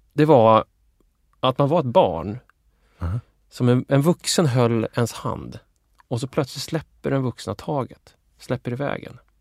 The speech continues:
Speaker 1: Och man springer iväg. Fri på
Speaker 2: Mm.
Speaker 1: något sätt. Nere i Liljeholmen så hade som kontrast känslan varit av en vuxen som liksom lite krampaktigt håller kvar min hand och vägrar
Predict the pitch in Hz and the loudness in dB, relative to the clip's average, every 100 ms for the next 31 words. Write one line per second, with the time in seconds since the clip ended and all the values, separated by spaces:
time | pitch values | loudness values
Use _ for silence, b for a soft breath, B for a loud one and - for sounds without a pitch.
0 | _ _ _ - 113 107 - - 117 113 | _ _ _ -12 -6 -4 -6 -6 -4 -4
1 | 113 107 113 131 - - - _ _ - | -4 -6 -6 -6 -8 -12 -20 _ _ -10
2 | - 135 - _ _ _ 87 82 80 - | -6 -6 -8 _ _ _ -8 -8 -10 -20
3 | _ _ B B B B B - 135 143 | _ _ B B B B B 0 4 6
4 | 123 123 135 139 - _ 120 113 113 113 | 6 6 6 4 0 _ -2 -2 -2 -2
5 | 110 143 139 131 170 202 117 55 - - | -2 0 2 2 2 0 -2 -6 -12 -20
6 | _ _ _ _ - - 123 117 117 113 | _ _ _ _ -10 0 2 4 4 2
7 | - _ _ _ - 139 131 139 - 160 | -2 _ _ _ -10 -6 -4 -4 -4 -4
8 | - - - 143 107 104 131 113 101 - | -6 -8 -2 0 0 -4 0 0 0 -4
9 | - _ _ _ _ _ _ - 113 113 | -14 _ _ _ _ _ _ -4 -2 0
10 | 135 - 120 107 117 120 117 120 127 - | -2 -4 -6 -4 -4 -4 -6 -6 -6 -6
11 | 170 147 110 - 165 - - - 143 - | -4 -2 -4 -6 -6 -8 -10 -6 -6 -4
12 | - 202 214 107 87 85 - - - 113 | -4 0 0 -2 -4 -8 -10 -14 -8 -2
13 | 120 143 113 101 98 107 101 | 2 4 6 4 2 0 0